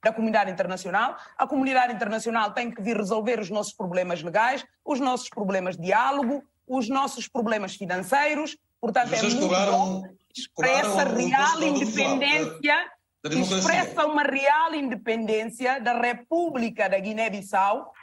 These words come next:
Speaker 1: um Estado que já não pertence a um partido, já não pertence a uma pessoa e, portanto, está absolutamente a constituir-se livre e afirmativo.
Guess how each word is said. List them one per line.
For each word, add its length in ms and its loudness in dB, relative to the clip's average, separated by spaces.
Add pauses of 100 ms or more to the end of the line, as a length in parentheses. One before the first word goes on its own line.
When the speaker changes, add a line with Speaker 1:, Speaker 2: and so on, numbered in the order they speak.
Speaker 1:
um 120 0
Estado 760 0
que 60 -6
já 300 -2
não 180 -2
pertence 580 -4
a 80 2
um 140 -4
partido, 580 -4 (240)
já 400 0
não 280 0
pertence 720 -2 (240)
a 180 4
uma 320 0
pessoa 580 0 (500)
e, 80 -8
portanto, 600 0
está 720 2 (200)
absolutamente 1120 0
a 60 2
constituir-se 920 -2 (300)
livre 640 0 (160)
e 160 0
afirmativo. 600 -6